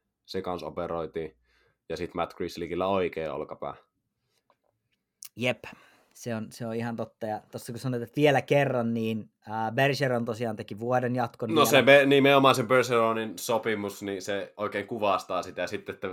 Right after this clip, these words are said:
Speaker 1: vielä toi Krejci haalittiin takaisin,
Speaker 2: Joo,
Speaker 1: niin se on,
Speaker 2: sieltä
Speaker 1: se on, se
Speaker 2: Tsekin
Speaker 1: niin, niin kuvastaa. <laughs>
Speaker 2: Tsekin liigasta vanha,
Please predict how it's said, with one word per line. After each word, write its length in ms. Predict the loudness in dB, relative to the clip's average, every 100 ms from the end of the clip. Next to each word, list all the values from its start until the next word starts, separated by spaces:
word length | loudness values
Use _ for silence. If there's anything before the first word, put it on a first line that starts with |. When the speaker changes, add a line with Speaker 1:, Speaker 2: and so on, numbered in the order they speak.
| -6
Speaker 1:
vielä 200 | -4 -2
toi 160 | -2
Krejci 420 | 2 2 2 0 0
haalittiin 520 | 2 2 0 -4 -2
takaisin, 380 | -2 0 0 4
Speaker 2:
Joo, 120 | 4
Speaker 1:
niin 80 | 2
se 80 | 2
on, 60 |
Speaker 2:
sieltä 200 | 2 0
Speaker 1:
se 160 | -2 -2
on, 140 | -2
se 140 | 0 6
Speaker 2:
Tsekin 240 | 6 6
Speaker 1:
niin, 160 | 4 4
niin 120 | 4
kuvastaa. 520 | 6 4 2 0 0 0 0 2
<laughs> 320 | 2 0 4
Speaker 2:
Tsekin 380 | 2 6 4 4
liigasta 540 | 4 4 2 2 4
vanha, 480 | 6 6 4 0